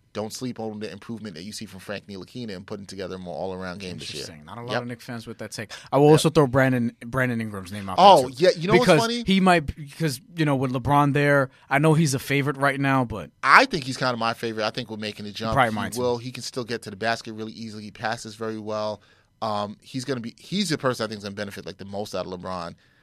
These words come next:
Speaker 1: I, I'm very high on Ingram. I've been high on him since out the draft. Um, we'll see. I, I think it's good. So that's kind of
Speaker 2: We'll
Speaker 1: an
Speaker 2: see.
Speaker 1: awa-, our awards. It's gonna be interesting to see what happens in the N B A season. I'm just happy basketball is back.
Speaker 2: Yeah.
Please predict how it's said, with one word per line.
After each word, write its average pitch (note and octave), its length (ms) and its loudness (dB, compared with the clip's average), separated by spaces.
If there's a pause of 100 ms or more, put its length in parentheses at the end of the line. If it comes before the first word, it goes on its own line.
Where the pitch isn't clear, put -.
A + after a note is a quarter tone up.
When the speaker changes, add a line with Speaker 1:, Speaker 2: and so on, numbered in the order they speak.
(200)
Speaker 1:
I, A#2+ 120 4 (120)
I'm C3 240 4
very C3+ 280 0
high B2 220 2
on G#2+ 80 -6
Ingram. G2 420 -10 (180)
I've A2+ 240 -4
been A#2+ 160 -8
high A#2+ 220 -2
on A#2 60 -4
him A2+ 100 -6
since G#2+ 200 -10
out G#2 140 -2
the - 80 -20
draft. G2+ 460 -4 (1120)
Um, A2 380 0
we'll C3+ 120 0
see. G#2 360 -6
I, A2 180 0
I A#2+ 120 -2
think B2 160 -8
it's G#2 100 -12
good. G2+ 200 -8
So A#2 100 -6
that's D3 220 0
kind B2+ 200 -4
of G#2 80 -8
Speaker 2:
We'll G#2+ 120 -4
Speaker 1:
an G2+ 60 -6
Speaker 2:
see. G2 160 -8
Speaker 1:
awa-, A2 120 -8
our G#2+ 160 -2
awards. A2+ 440 -4 (240)
It's - 100 -20
gonna C#3+ 120 -4
be C3+ 100 -4
interesting B2+ 280 -6
to G#2+ 40 -10
see G#2+ 160 -12
what G#2+ 280 0
happens B2+ 300 0
in A2+ 40 -6
the A2 40 -6
N G#2+ 60 -8
B A2 60 -6
A G#2+ 60 -8
season. G#2+ 340 -12
I'm G#3 160 6
just E3+ 140 0
happy C3 440 2 (480)
basketball F#2+ 640 -4 (420)
is - 100 -20
back. - 480 -20
Speaker 2:
Yeah. E2 240 -12